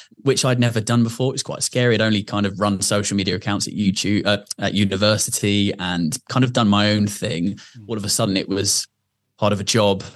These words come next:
Speaker 1: and I had to create a community and create content and do it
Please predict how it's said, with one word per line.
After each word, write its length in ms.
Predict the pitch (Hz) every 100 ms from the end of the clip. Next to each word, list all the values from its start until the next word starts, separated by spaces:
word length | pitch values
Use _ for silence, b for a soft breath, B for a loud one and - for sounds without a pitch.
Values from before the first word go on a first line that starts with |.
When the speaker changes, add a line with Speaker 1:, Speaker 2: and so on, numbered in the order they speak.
| _
Speaker 1:
and 160 | 104 101
I 40 | 90
had 200 | 107 -
to 300 | 98 98 98 B B B
create 320 | - 123 117
a 40 | 123
community 540 | 117 113 110 107 101
and 80 | 101
create 280 | 101 113 90
content 640 | - 113 107 110 104 95 95
and 380 | 95 98 98 95
do 140 | 110
it 200 | 101